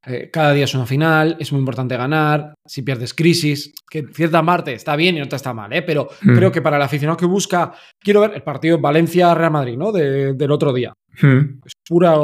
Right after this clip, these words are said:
Speaker 1: emoción, puro baloncesto.
Speaker 2: Sí, sí, sí,
Speaker 1: Eh,
Speaker 2: totalmente.
Speaker 1: ¿hay nivel en la N B A en noviembre? Obvio que hay nivel en la N B A en noviembre. Pero ellos, su modelo de competición, su forma de entender la vida y el deporte es distinta. Ni mejor ni
Speaker 2: Ujú.
Speaker 1: peor, distinta. Entonces,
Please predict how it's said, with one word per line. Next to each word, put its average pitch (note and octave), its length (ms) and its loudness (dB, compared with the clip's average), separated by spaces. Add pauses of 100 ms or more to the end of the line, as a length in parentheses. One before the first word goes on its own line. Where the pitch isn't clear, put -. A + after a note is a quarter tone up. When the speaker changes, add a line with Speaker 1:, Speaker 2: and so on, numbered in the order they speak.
(140)
Speaker 1:
emoción, C3 480 -2
puro F3 200 0
baloncesto. D3 560 0
Speaker 2:
Sí, E3+ 160 2
sí, - 0 -
sí, D#3 120 2
Speaker 1:
Eh, D3+ 40 2
Speaker 2:
totalmente. D#3 320 2
Speaker 1:
¿hay G3+ 80 4
nivel A3+ 240 4
en A3 100 2
la A3 60 4
N A3 140 2
B A3 60 2
A A3 40 2
en G#3+ 60 0
noviembre? A3 400 0
Obvio A#2+ 300 -4
que G#2+ 80 -10
hay G#2+ 120 -6
nivel A2 240 -10
en A2 80 -20
la G#2+ 80 -16
N G#2+ 120 -20
B G#2+ 80 -20
A G#2+ 40 -20
en G#2+ 60 -20
noviembre. C3 320 -14 (500)
Pero D#3+ 200 4
ellos, E3+ 340 2
su C3+ 120 -4
modelo C3+ 300 -2
de C#3 60 0
competición, C#3 420 0
su D3 240 2
forma G#3 300 0
de C#3 60 0
entender C3+ 320 -2
la C3+ 140 2
vida E3 220 4
y D#3+ 40 2
el F3+ 80 4
deporte E3 360 0
es D3 80 -4
distinta. C3+ 400 -8 (240)
Ni D#3 100 0
mejor E3+ 220 2
ni A#2+ 80 6
Speaker 2:
Ujú. G#2+ 40 4
Speaker 1:
peor, A2 160 0 (140)
distinta. B2+ 380 -6
Entonces, A#2+ 580 -8